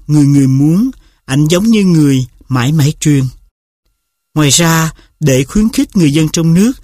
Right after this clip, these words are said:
đến với loại hình nghệ thuật rất mới mẻ này,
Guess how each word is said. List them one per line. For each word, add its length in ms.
đến 340
với 200
loại 240
hình 160
nghệ 160
thuật 240
rất 240
mới 160
mẻ 200
này, 360